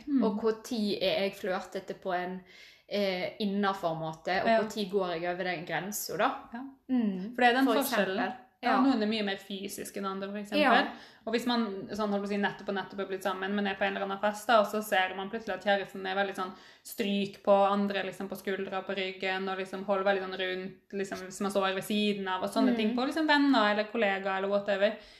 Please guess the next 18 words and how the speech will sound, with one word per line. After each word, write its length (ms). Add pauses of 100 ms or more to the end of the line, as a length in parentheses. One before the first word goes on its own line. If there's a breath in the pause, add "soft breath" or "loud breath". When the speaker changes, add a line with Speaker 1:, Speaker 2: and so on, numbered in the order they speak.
(140)
Speaker 1:
fordi 200
man 140
er 240
veldig 280
fysisk 500
av 180
seg. 160 (640 loud breath)
Og 80
hvis 120
den 120
andre 580 (600)
ser 360
på 120
det 200
som 140
en 120
veldig 340
sånn 240